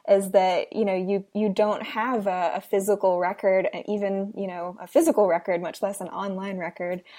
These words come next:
of how many countless, probably hundreds of little tiny meetings like that occurred, um, in which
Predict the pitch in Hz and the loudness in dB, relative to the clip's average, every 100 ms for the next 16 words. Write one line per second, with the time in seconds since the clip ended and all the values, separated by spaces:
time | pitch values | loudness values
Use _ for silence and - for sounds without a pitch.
0 | - - - 175 185 185 - - _ _ | -20 -6 2 2 2 0 -8 -18 _ _
1 | _ _ _ - 247 202 202 196 190 - | _ _ _ -10 -2 0 2 2 -2 -4
2 | 190 165 185 190 - - - _ - 160 | -6 -4 -4 -6 -8 -12 -16 _ -4 -2
3 | 185 180 180 185 190 175 175 - 175 180 | -2 -2 -4 -6 -2 -2 -2 -4 -6 0
4 | 185 185 196 180 175 196 240 190 185 165 | 0 0 -6 -6 -2 2 2 0 -4 -6
5 | 175 170 - - 214 190 180 185 - _ | -4 -2 -4 0 2 4 2 -4 -12 _
6 | _ - 180 170 175 175 190 _ _ _ | _ -8 -6 -4 -6 -10 -14 _ _ _
7 | _ _ _ _ _ - 185 185 180 - | _ _ _ _ _ -10 -6 -6 -6 -10
8 | - | -12